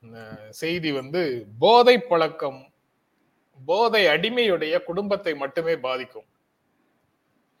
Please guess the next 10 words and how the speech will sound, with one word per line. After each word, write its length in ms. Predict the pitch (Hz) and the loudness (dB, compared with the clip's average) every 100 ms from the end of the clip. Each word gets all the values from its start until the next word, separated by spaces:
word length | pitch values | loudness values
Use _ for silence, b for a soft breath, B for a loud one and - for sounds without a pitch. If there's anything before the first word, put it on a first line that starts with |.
| _ 127 | _ -2
ஆனா 360 | 123 135 131 | 0 0 0
அதிகார 600 | 226 185 247 285 277 254 | 0 2 6 8 10 8
போதைக்கு 520 | 185 196 196 185 175 | 6 2 2 0 -2
அடிமையானவர்கள், 1040 | 160 165 190 180 156 139 127 - 117 107 107 _ _ _ 120 | -2 -2 -4 -4 -4 -6 -8 -10 -12 -14 -20 _ _ _ -10
எதிர்த்தரப்புல 680 | 151 269 254 240 220 208 | -6 -4 0 0 0 -4
இருக்கக்கூடியவர்களுடைய 920 | 185 170 175 165 170 170 160 160 156 156 | -6 -6 -8 -6 -4 -4 -4 -4 -2 0
அனைவருடைய 680 | 156 208 254 262 220 208 175 | -2 0 -2 -2 -2 -2 -4
குடும்பங்களையும் 1040 | 180 196 208 175 165 160 175 147 117 104 _ _ _ _ | -6 -4 -4 -4 -6 -6 -12 -14 -20 -20 _ _ _ _
பாதிக்க 380 | 120 170 170 156 | 0 0 0 -4
செய்வார்கள். 680 | - 131 120 120 - 113 | -6 -6 -6 -8 -10 -18